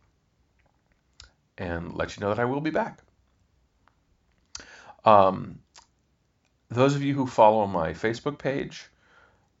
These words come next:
um, in the interim, in my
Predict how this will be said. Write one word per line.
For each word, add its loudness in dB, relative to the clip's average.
um, -2
in -2
the -2
interim, -4
in -12
my -8